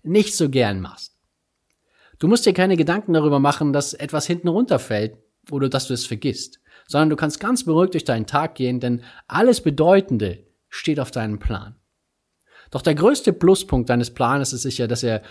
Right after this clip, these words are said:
für ein gutes Gefühl am Abend sorgt. Solange du dich an diesen Plan bestmöglichst hältst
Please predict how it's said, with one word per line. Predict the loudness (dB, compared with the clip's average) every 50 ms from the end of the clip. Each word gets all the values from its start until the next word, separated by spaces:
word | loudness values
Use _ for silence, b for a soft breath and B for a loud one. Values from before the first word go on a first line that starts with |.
| B B B
für | 0 2 4
ein | 4 4 2
gutes | 2 0 0 2 2 0 0 0
Gefühl | 0 -2 -2 -2 -2 0 2 2
am | 2 2 0 -2
Abend | -2 0 0 0 0 0 -2 -4
sorgt. | -6 -8 -8 -10 -12 _ _ _ _ _ _ _ _ _ _ _ _ _ _ _
Solange | -6 0 2 4 4 4 4 4
du | 4
dich | 2 2 2
an | 2 0 0
diesen | 0 0 -2 0 0 -2 -4 -2
Plan | 0 2 2 2 2 -2 -4 -4 -2
bestmöglichst | -2 -2 -2 -2 -6 -6 -4 -2 0 0 0 0 -2 -6 -8 -8 -8 -8
hältst | -6 -6 -6 -8 -14 _ -20 -20 -20